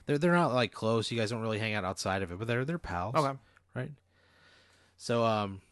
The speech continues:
Speaker 1: people kinda start filtering in, and nobody's really, like, kicking off the karaoke, you know?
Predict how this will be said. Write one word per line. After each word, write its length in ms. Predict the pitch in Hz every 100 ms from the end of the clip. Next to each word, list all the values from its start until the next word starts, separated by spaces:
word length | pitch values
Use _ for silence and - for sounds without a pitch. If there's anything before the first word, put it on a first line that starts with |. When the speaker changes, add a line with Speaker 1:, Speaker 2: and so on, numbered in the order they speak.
| _ _ _ _ _ _ _ _ _ - - -
Speaker 1:
people 180 | 202
kinda 160 | 180 208
start 200 | 196 185
filtering 440 | - 185 185 180
in, 320 | 165 160 165 151
and 180 | 123
nobody's 300 | 135 160 170
really, 240 | 147 156 147
like, 220 | 131 113 - - -
kicking 320 | - 139 139
off 160 | 127 127
the 80 | 120
karaoke, 720 | - 123 117 117 113 135 135 _ -
you 140 | 127
know? 200 | 127 131